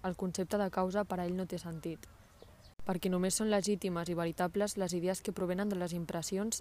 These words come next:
i de l'experiència. Com no tenim cap impressió sobre Déu, ni el coneixem materialment, doncs Déu no existeix per ell, perquè les impressions ja són el límit del coneixement.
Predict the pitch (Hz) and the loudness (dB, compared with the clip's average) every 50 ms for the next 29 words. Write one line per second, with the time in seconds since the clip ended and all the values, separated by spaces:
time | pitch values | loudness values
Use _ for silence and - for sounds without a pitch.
0 | - - 202 185 175 170 170 - - - 180 170 165 170 170 160 - - 170 160 | -2 0 0 2 2 0 -2 -4 -4 -4 -2 0 0 0 -2 -2 -4 -6 -6 -8
1 | 160 - - - - - - - - - - - - _ - - - - - 190 | -10 -14 -20 -20 -20 -20 -20 -20 -20 -20 -20 -20 -12 _ -6 -6 -6 0 0 2
2 | 190 185 190 190 185 214 214 220 214 196 185 - 180 170 196 196 190 190 185 - | 2 4 2 2 2 2 2 2 -2 -2 -2 -4 -4 -4 -2 -4 -4 -6 -6 -8
3 | 196 175 - 190 175 175 165 165 185 180 180 185 214 233 - - - - - - | -8 -8 -8 -8 -6 -6 -6 -4 -4 -4 -4 -6 -8 -12 -16 -20 -20 -20 -20 -12
4 | - 185 175 170 160 156 156 151 - 160 151 151 147 - 180 175 175 156 151 151 | -8 -6 -4 -4 -4 -4 -6 -8 -10 -10 -10 -10 -10 -10 -8 -8 -8 -8 -10 -10
5 | - 156 147 160 165 165 170 175 175 175 175 190 220 - - - - - - - | -10 -10 -8 -6 -6 -6 -6 -6 -6 -6 -8 -10 -12 -14 -18 -20 -20 -20 -20 -20
6 | - - - - - 185 165 170 165 160 151 - - - - - - - - 196 | -20 -20 -20 -16 -12 -8 -6 -6 -6 -6 -10 -12 -16 -18 -20 -20 -20 -12 -8 -4
7 | 175 185 185 185 196 196 180 165 165 - - 180 156 - - - 170 165 - - | -2 0 0 0 -2 -4 -6 -6 -8 -10 -12 -12 -12 -12 -12 -12 -12 -12 -14 -14
8 | - 170 165 160 160 160 170 180 - - - - - - - - - - - - | -12 -10 -10 -8 -10 -10 -12 -14 -18 -20 -20 -20 -20 -20 -20 -20 -20 -20 -20 -20
9 | - - - 190 180 185 175 180 180 180 175 175 170 160 - 180 175 - - - | -20 -10 -6 -6 -4 -2 -2 -2 -2 -4 -4 -6 -6 -6 -6 -8 -8 -8 -6 -6
10 | 190 196 214 - - - 180 180 185 175 - 190 180 175 170 165 170 175 185 190 | -6 -6 -6 -8 -10 -10 -8 -8 -8 -6 -6 -6 -6 -6 -6 -6 -4 -4 -4 -4
11 | 170 180 165 - - 165 160 151 - 160 160 160 156 160 170 | -4 -4 -6 -4 -6 -8 -8 -10 -10 -10 -10 -10 -10 -12 -14